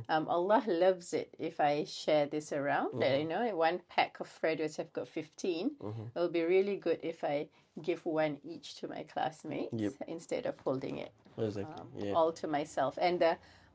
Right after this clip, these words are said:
Speaker 1: qalb, the heart, is where this takes place.
Speaker 2: Yes.
Speaker 1: Yeah, that's the battle
Speaker 2: This is
Speaker 1: there.
Speaker 2: the invisible battle that
Speaker 1: Yeah.
Speaker 2: happens, yeah.
Speaker 1: That happens. So they actually really got that,
Speaker 2: Mm-hmm.
Speaker 1: that concept. Um, so then I gave them a bit more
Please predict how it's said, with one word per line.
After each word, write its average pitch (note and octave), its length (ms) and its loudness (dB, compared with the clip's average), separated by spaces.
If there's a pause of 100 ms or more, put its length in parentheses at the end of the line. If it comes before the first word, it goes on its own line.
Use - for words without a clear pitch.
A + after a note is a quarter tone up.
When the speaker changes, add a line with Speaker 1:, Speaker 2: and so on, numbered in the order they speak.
(160)
Speaker 1:
qalb, A3 360 8
the F#3+ 80 8
heart, B3+ 360 10
is - 240 0
where G3 280 10 (420)
this F#3+ 260 6
takes - 300 -2
place. - 400 -8
Speaker 2:
Yes. A2 400 0
Speaker 1:
Yeah, D3 280 0
that's - 180 6
the F3+ 100 6
battle D3+ 400 2
Speaker 2:
This B2+ 120 2
is C3 80 4
Speaker 1:
there. B2 80 6
Speaker 2:
the A#2+ 40 8
invisible A#2+ 340 6
battle A2+ 300 6
that A2 100 6
Speaker 1:
Yeah. A2 40 8
Speaker 2:
happens, A2 420 0
yeah. A2+ 240 4
Speaker 1:
That D#3 180 -2
happens. D#3 520 -2 (280)
So C#4+ 280 12
they C#4 80 10
actually G4+ 380 10
really G#3 220 6
got F3+ 300 10
that, F#3+ 200 6 (140)
Speaker 2:
Mm-hmm. A#2+ 360 -4
Speaker 1:
that - 220 4
concept. G#3+ 520 2 (340)
Um, F#3+ 220 4
so A3+ 160 4
then A#3 180 6
I G#3+ 140 6
gave B3 220 6
them A#3 180 6
a F3+ 60 4
bit E3 200 2
more E3 380 2